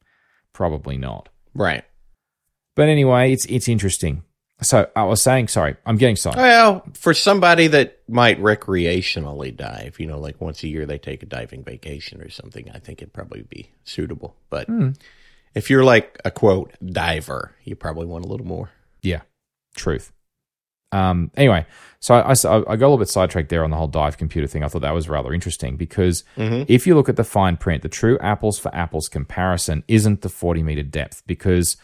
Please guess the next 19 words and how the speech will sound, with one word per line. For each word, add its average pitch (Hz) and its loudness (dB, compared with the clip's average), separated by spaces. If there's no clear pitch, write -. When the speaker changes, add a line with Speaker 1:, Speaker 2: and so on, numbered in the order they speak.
Speaker 1:
if 107 0
you 110 2
look 135 2
at 117 0
the 101 -2
Series 90 0
eight, 107 2
the - -12
Series 135 -2
eight 127 0
says, 95 -2
"Oh, 170 2
this 165 -4
is 120 -4
good 92 -2
down 98 0
to 95 0
fifty 95 -4
meters." 104 -2